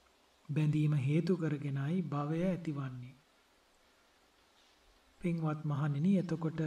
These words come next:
විපස්සී බෝධිසත්වයන් වහන්සේට මේ අදහස ඇති වුණා. කුමක් තිබුණොත්ද බැඳීම ඇති වෙන්නේ?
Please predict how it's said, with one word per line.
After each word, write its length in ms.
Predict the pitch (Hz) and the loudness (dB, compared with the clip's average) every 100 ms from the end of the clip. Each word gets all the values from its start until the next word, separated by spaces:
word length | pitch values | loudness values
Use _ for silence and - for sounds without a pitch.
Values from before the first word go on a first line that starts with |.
| 147 | -2
විපස්සී 540 | 147 180 175 - 190 | -2 2 2 2 0
බෝධිසත්වයන් 800 | 147 151 151 147 156 - 160 156 | 2 0 0 -2 -4 -4 -4 -2
වහන්සේට 640 | 151 143 185 185 156 143 185 | 0 2 2 2 -2 -2 -2
මේ 200 | 180 175 | 0 0
අදහස 380 | 147 147 151 160 | -2 -2 -2 -2
ඇති 260 | 160 156 | -2 -2
වුණා. 280 | 139 135 127 - _ _ _ _ _ _ _ _ _ _ _ _ _ _ | -4 -4 -10 -16 _ _ _ _ _ _ _ _ _ _ _ _ _ _
කුමක් 360 | - 190 226 233 - | -2 2 2 0 -4
තිබුණොත්ද 600 | 160 147 165 147 131 180 220 156 | -2 0 2 0 0 0 0 -2
බැඳීම 460 | 139 147 139 143 180 | -6 -6 -6 -2 0
ඇති 280 | 175 156 | 0 -2
වෙන්නේ? 300 | 135 123 - | -6 -8 -16